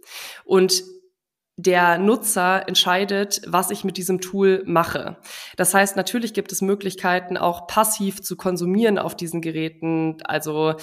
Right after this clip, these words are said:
ergo einen Film zu schauen, YouTube-Videos zu schauen, et cetera.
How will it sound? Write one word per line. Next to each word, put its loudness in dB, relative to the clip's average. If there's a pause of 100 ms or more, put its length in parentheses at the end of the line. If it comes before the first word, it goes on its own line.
(260)
ergo 2
einen -4
Film 2
zu -6
schauen, 2
YouTube-Videos -4
zu -8
schauen, 0
et -6
cetera. 0